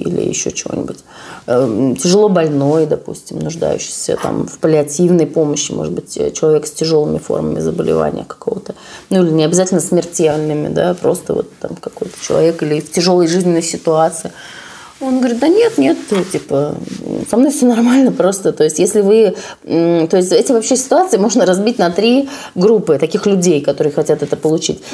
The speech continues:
Первые люди – это у которых нет денег, чтобы оплатить эти услуги, но им нужна помощь.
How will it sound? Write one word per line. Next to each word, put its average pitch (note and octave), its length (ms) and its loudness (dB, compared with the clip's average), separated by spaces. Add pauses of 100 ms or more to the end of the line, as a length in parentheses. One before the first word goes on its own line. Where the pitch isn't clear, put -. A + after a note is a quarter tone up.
(120)
Первые G#3 360 4
люди – G3 220 4
это E3 160 4
у F3 60 2
которых G3 320 0
нет G3 400 4
денег, F#3 320 0
чтобы F#3 260 0
оплатить F3+ 460 0
эти F3 100 -2
услуги, A#3+ 440 2
но E3 120 2
им A3 140 4
нужна F#3+ 260 4
помощь. F3+ 440 -2